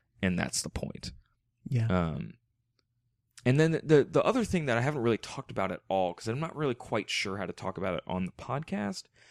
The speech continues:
Speaker 1: is that in addition to some of the, uh, you know,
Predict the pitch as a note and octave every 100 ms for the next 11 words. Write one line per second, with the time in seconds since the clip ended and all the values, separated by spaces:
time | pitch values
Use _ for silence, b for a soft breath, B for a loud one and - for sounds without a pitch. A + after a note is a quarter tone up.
0 | b b - A2 G#2+ A2 G2 F#2+ F2+ -
1 | - F#3+ - B2+ C3 C#3+ C3+ - - A2
2 | G#2+ G2+ A#2 b b b - - B2 G#2+
3 | G2+ G#2 G2+ F#2+ F#2+ F2+ - _ _ _
4 | _ - G2 F2+ F2 E2+ F2 - _ _
5 | _ _ _ _ _ _ _ _ _ -
6 | G#2 F2+